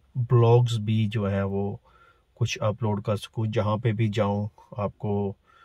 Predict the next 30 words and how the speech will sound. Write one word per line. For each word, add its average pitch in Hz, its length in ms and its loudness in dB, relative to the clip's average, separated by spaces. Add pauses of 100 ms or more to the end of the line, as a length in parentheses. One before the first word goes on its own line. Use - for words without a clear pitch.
(260)
जो 98 280 -2
है 98 100 -2
उस 95 260 -4
जगह 104 260 0
के 110 140 -6
बारे 98 280 -2
में 98 180 -2
बताऊँ, 98 500 -4 (180)
जितना 104 320 -4
मुझे 101 420 -2 (560)
उस 117 160 -6
बारे 104 280 2
में 104 180 -2
इल्म 113 260 4
हो 104 320 -2
या 98 240 0 (380)
मुझे 110 320 -2
अपने 101 320 -4
कज़नों 113 360 2
से - 180 -4
या 110 260 -2
मामू 104 400 0
से 110 300 -4 (480)
जिनके 117 260 4
साथ 110 280 0
मैं 107 140 2
जाऊँ 101 400 -2 (580)
वो 117 100 6
जितना 117 340 4
मुझे 123 500 6